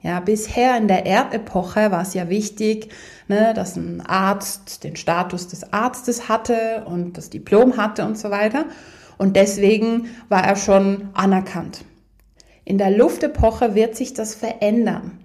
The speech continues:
Da gehen wir nicht mehr zum Arzt, weil er Arzt ist und das Studium abgeschlossen hat,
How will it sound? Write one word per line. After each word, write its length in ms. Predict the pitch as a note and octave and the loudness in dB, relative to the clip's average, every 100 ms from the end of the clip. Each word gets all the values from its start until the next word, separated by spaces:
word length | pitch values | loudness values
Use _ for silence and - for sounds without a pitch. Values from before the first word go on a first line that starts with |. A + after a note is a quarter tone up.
| _ | _
Da 100 | G3+ | -8
gehen 400 | G3 G#3+ A#3+ B3 | -2 2 4 4
wir 100 | A#3 | 2
nicht 380 | A3 C4 D4+ - | 2 2 0 -2
mehr 180 | B3+ B3+ | -2 -2
zum 320 | - G3 - | -4 -8 -4
Arzt, 640 | F#3+ A3+ F4 - - - | 0 0 0 -4 -14 -4
weil 160 | G3+ G#3 | 0 2
er 180 | G3 - | 0 -2
Arzt 460 | F3 G#3 C4+ - | -4 -4 -6 -10
ist 380 | - D4+ - - | -4 -4 -4 -6
und 500 | B3 A3 G#3+ - - | -6 -4 -6 -10 -12
das 80 | F#3+ | -12
Studium 380 | - B3+ C4 A#3 | -6 -6 -4 -4
abgeschlossen 680 | - - G#3+ - G#3+ A3 G#3 | -6 -8 -8 -4 -4 -2 -2
hat, 300 | A3+ - | -4 -8